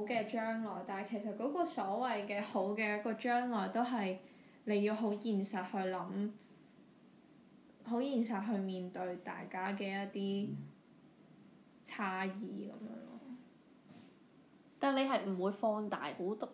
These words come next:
Speaker 2: 好，將自己情緒放到好大嘅。因為我係會將我自己情緒發到好大嘅，曾經。
Speaker 1: 唔係，因為發，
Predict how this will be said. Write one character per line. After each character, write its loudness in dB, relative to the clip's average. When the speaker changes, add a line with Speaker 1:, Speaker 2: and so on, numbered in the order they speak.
Speaker 2:
好， 0
將 4
自 -2
己 2
情 -8
緒 -6
放 -6
到 -6
好 -6
大 -4
嘅。 -14
因 2
為 8
我 4
係 -4
會 2
將 -2
我 -2
自 -6
己 -4
情 -10
緒 -8
發 -6
到 -6
好 -12
大 -6
嘅， -10
曾 -10
經。 -8
Speaker 1:
唔 2
係， 4
因 4
為 6
發， 2